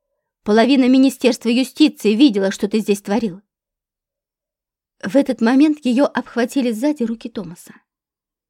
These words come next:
Он прижал жену к себе, поднял, оторвав от земли,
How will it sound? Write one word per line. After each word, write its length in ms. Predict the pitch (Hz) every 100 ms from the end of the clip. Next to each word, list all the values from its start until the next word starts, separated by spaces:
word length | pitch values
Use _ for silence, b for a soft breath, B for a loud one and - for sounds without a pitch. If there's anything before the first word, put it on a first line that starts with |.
| _ _ _ _
Он 200 | - 311
прижал 420 | 302 285 262 294
жену 260 | 269 269 269
к 60 | -
себе, 420 | - 196 277 240 _ _ _ _
поднял, 520 | 240 214 220 302 247 - _ _ _ -
оторвав 520 | 262 285 269 262 214
от 120 | 196
земли, 400 | 190 247 202 -